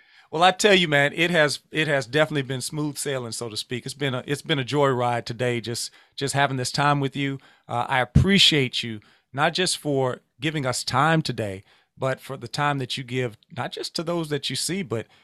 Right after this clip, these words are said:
in that, in that nether region, that nether world called social media, man. You blessing hearts and minds, some of which you see, some of which you don't know. But I'm here today to tell you that, that you make an incredible impact over lives in a measurable way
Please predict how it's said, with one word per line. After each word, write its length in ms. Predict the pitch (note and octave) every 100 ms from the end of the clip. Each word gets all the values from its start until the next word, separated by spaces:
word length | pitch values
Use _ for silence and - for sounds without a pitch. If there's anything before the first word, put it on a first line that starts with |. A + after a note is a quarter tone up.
| _ -
in 160 | C3
that, 180 | C3+ C3
in 160 | - C3+
that 180 | C3 B2+
nether 300 | D3 D#3 C#3
region, 320 | D#3 C#3 B2+
that 120 | B2+
nether 220 | C3 C#3+
world 320 | C3+ C#3+ C#3 -
called 360 | C#3 C3+ B2+ -
social 400 | - D#3+ D3+ C#3+
media, 360 | D3 E3 C3 A2+
man. 240 | A#2 B2
You 100 | C3+
blessing 400 | B2+ D3+ E3 D#3+
hearts 360 | C3 D#3 D#3 -
and 120 | B2+
minds, 400 | C3 D3 C#3+ C#3 - - _
some 240 | - E3 E3
of 140 | C#3+
which 220 | D#3+ -
you 60 | C#3
see, 320 | - F3 E3+
some 220 | D#3+ E3
of 80 | C#3+
which 240 | D3+ D3 D#3
you 60 |
don't 260 | C#3+ C#3 C3+
know. 220 | C#3+ C#3+
But 240 | A#2+ A#2+ - - _
I'm 180 | C3+ D3+
here 120 | D#3
today 280 | B2+ C3 C3+
to 100 | A#2+
tell 180 | - C3
you 140 | B2 A2+
that, 280 | A#2 A#2+
that 260 | A#2+ A#2 -
you 240 | C#3+ D3 C3+
make 260 | B2+ B2+ -
an 120 | A#2 G#2+
incredible 560 | G#2 - C#3+ C3 C3+
impact 540 | B2 B2+ A#2 A2 - - _ _
over 240 | - A2 A#2
lives 520 | A#2+ A#2+ A#2+ A2+ - _ _
in 120 | A#2+
a 60 | A2
measurable 600 | G#2+ C#3 C3+ C3 A#2 A2+
way 280 | A2+ G#2+